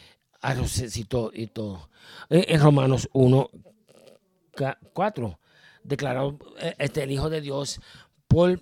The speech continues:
poder, declarado por el, eh, por el poder del Espíritu Santo, ¿cómo?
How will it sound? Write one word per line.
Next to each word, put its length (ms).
poder, 600
declarado 520
por 260
el, 280
eh, 180
por 200
el 140
poder 420
del 140
Espíritu 400
Santo, 300
¿cómo? 440